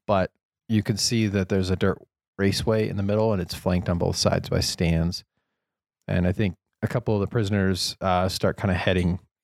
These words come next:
in there, thinking that it's, they can go in, and they are quickly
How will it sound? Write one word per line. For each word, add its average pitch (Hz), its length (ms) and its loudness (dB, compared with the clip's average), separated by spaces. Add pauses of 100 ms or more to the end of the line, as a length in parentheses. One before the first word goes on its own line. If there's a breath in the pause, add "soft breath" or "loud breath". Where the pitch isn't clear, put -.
in 127 220 2
there, 98 240 2
thinking 95 340 -2
that 90 120 2
it's, - 260 -6 (100)
they - 100 -2
can - 280 -6 (220)
go 95 200 0
in, 90 400 0 (120)
and 92 120 -2
they 85 100 4
are 85 180 -4 (120)
quickly 95 420 -2